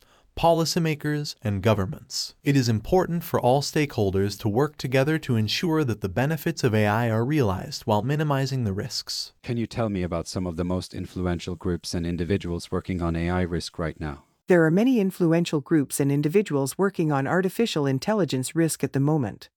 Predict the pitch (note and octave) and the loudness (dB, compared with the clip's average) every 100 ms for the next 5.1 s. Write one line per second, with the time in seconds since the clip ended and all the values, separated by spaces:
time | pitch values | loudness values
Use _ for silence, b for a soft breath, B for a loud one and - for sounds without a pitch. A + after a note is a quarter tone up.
0 | _ A3+ A3+ D#3 D3+ A#3+ C4 G3 G#3+ G#3+ | _ 4 6 6 4 4 2 4 2 4
1 | G#3 D#3 D3+ - D#3 C#3 C#3 C#3+ D3+ - | 2 2 2 2 2 2 2 2 2 2
2 | E3 E3 E3+ E3+ G3+ D#3+ C#3 F3 C#3 - | 0 2 2 4 2 0 4 4 4 0
3 | C#3+ C#3+ C#3+ D3 G3+ D3 C3+ C3 F#3+ F#3+ | 2 2 2 4 4 4 0 2 0 2
4 | D3 C3+ C#3 D3 D3+ C#3 B2+ C#3 A#2 - | 2 2 2 4 4 4 2 0 0 -8